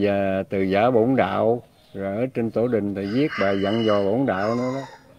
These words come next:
Cuộc lung tung rối rắm trời Âu là bên cái, cái châu Âu bển á, Trung Đông nữa đó, là gọi là trời Âu, nên còn ngại bước đường trở gót.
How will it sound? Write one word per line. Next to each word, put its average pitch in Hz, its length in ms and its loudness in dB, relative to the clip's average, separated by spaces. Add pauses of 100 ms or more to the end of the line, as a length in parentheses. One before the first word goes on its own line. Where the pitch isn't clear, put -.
(960)
Cuộc 110 240 4 (100)
lung 139 380 8
tung 143 340 8
rối 180 300 8
rắm 185 260 4
trời 107 280 2
Âu 127 380 4
là 107 220 -2
bên 127 400 2
cái, 151 200 0
cái 151 240 -2
châu 123 180 2
Âu 123 200 4
bển 120 220 2
á, 160 100 -4 (480)
Trung 123 200 0
Đông 123 260 2
nữa 113 120 -4
đó, 135 120 -6 (640)
là 95 80 -8
gọi 98 220 -6
là 104 180 -2
trời 98 200 -4
Âu, 117 280 -2 (560)
nên 120 240 2
còn 98 200 0
ngại 101 220 -2
bước 151 200 2
đường 95 240 0
trở 95 160 0
gót. 135 300 -2